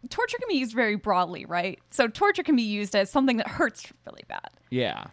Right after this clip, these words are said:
Speaker 2: But it does have to have a legal definition because it's,
Speaker 1: Yes.
Speaker 2: it's barred in the United States,
Speaker 1: Mm-hmm.
Speaker 2: uh, via the Bill of Rights, no,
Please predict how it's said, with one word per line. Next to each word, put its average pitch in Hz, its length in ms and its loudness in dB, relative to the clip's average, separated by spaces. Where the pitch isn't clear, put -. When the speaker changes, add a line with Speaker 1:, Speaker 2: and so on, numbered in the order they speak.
Speaker 2:
But 165 100 4
it 160 80 2
does 233 180 6
have 185 200 6
to 151 80 0
have 139 120 2
a 131 40 0
legal 131 280 0
definition 117 560 -2
because 131 380 0
it's, 135 240 -6
Speaker 1:
Yes. - 80 -6
Speaker 2:
it's 113 120 -6
barred 113 460 2
in 113 380 -4
the 110 80 -2
United 107 300 -2
States, 127 580 -4
Speaker 1:
Mm-hmm. 101 680 -2
Speaker 2:
uh, 104 60 -12
via 104 460 -4
the 98 100 -8
Bill 101 400 -6
of 92 100 -8
Rights, 123 420 -2
no, 101 460 -6